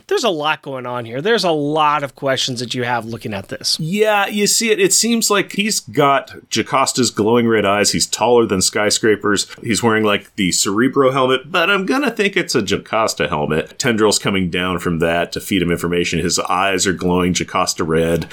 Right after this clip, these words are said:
Speaker 2: meaning that I'm assuming he's getting all his, uh, sensory input from all of these silvery blimps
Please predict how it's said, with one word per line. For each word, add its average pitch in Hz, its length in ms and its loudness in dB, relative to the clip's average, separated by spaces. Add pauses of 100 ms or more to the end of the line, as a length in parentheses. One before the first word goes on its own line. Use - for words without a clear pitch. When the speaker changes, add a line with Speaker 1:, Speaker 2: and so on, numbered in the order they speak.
(320)
Speaker 2:
meaning 85 300 -2
that 85 120 2
I'm 80 220 -4 (160)
assuming 87 380 0
he's 82 300 -2
getting 90 460 -6
all 85 360 0
his, 85 340 0
uh, 78 140 0
sensory 98 500 0
input 101 340 -2
from 90 140 -2
all 90 140 2
of 85 80 -2
these 80 340 0 (400)
silvery 110 520 0
blimps 92 680 -2